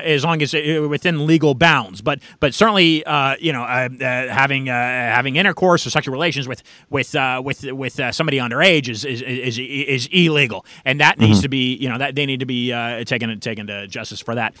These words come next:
Speaker 1: But, uh, and, and I think that's the, the issue here with, uh, Harvey Weinstein, is it not?
Speaker 2: Yeah, but the irony with Weinstein
Speaker 1: Yeah.
Speaker 2: is that,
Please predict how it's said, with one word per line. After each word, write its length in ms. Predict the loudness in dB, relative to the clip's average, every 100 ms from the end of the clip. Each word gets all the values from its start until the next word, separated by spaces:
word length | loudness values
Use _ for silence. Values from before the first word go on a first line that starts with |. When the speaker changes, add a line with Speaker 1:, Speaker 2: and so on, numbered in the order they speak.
| -16 -6
Speaker 1:
But, 240 | 2 4 6
uh, 240 | 8 8
and, 160 | 6 4
and 100 | 6
I 80 | 8
think 160 | 8 6
that's 140 | 6
the, 120 | 4 6
the 120 | 6
issue 240 | 6 6
here 220 | 6 6
with, 180 | 6 4
uh, 140 | 4 6
Harvey 200 | 6 6
Weinstein, 460 | 4 4 0 -6
is 100 | -4
it 100 | -2
not? 200 | 0 -2 -4 _ _ _ _ _ _ -20 -20 _ _ _ _ _ _ _ _ _ _ _ 0
Speaker 2:
Yeah, 400 | 8 12 12 12
but 140 | 10
the 100 | 8
irony 360 | 8 8 8 6
with 240 | 4 2
Weinstein 640 | 4 6 6 4 0 2
Speaker 1:
Yeah. 140 | 2 0 -2
Speaker 2:
is 260 | 0 2
that, 320 | 6 6 6